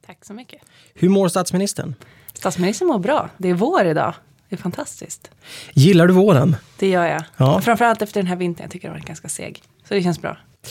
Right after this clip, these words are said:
Speaker 2: Du, eh, har ju precis klivit på din post som statsminister för landet Sverige.
Speaker 1: Mm.
Speaker 2: Vad är det första statsminister Nina Åkestam gör?
Speaker 1: Det första jag gör, det är att tillsätta en ny minister med ett stort ministerium under sig. Och det är en resursminister.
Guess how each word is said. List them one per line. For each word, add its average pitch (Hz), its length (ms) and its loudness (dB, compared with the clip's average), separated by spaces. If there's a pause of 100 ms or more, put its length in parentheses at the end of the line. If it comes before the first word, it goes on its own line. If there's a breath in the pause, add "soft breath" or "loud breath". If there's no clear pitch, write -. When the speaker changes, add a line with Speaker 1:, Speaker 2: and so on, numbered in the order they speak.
(560 loud breath)
Speaker 2:
Du, 202 420 4
eh, 208 140 4
har 196 80 4
ju 196 60 2
precis 196 300 0
klivit 175 260 0
på 165 180 0
din 165 140 2
post 156 340 -2
som 156 220 -2
statsminister 147 720 0
för 180 140 -4
landet 143 320 0
Sverige. 120 360 0 (160)
Speaker 1:
Mm. 175 320 -10 (180)
Speaker 2:
Vad 151 440 -2
är 180 100 0
det 180 60 0
första - 520 -6
statsminister 165 600 -4
Nina 156 240 0
Åkestam 147 580 -4
gör? 151 420 -6 (440)
Speaker 1:
Det 202 100 0
första 294 500 -2
jag 208 180 2
gör, 165 200 0
det 196 180 -2
är 180 200 0
att 180 180 -4
tillsätta 175 580 -4
en 180 220 0
ny 170 260 0
minister 185 680 -2
med 160 140 -8
ett 151 80 -10
stort - 320 -6
ministerium 180 840 0
under 151 240 -4
sig. - 320 -12
Och 185 100 -4
det 202 100 2
är 196 120 4
en 175 120 2
resursminister. 190 760 -2